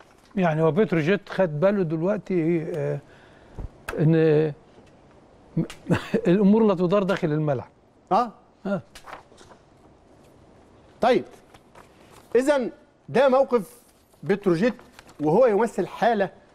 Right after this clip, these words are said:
Speaker 2: من حالات الفرق المنافسة على البقاء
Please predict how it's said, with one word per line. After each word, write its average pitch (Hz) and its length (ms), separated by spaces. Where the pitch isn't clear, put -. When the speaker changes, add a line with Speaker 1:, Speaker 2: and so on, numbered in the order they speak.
Speaker 2:
من 175 140
حالات 190 380
الفرق 196 420
المنافسة 190 540
على 180 280
البقاء 185 500